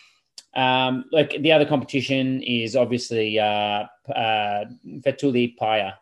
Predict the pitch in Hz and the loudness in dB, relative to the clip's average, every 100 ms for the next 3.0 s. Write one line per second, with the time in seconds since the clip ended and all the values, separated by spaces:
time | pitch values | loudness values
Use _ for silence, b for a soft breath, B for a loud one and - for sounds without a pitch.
0 | _ 110 107 104 104 - 113 110 107 104 | _ -8 -6 -6 -8 -8 -8 -6 -6 -8
1 | 107 107 - 123 107 117 110 - - - | -8 -10 -8 -10 -6 -6 -6 -8 -18 -16
2 | - - - 131 131 120 135 151 92 | -4 -2 2 2 2 0 0 0 -2